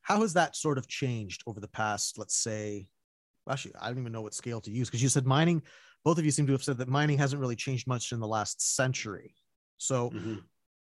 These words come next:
Speaker 1: educate me, educate the general public a little bit about what hasn't changed and what has changed.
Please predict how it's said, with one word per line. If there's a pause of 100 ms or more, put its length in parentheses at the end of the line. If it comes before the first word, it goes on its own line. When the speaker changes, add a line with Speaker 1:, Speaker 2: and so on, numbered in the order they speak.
(140)
Speaker 1:
educate
me,
educate
the
general
public
a
little
bit
about (520)
what
hasn't
changed
and
what
has
changed.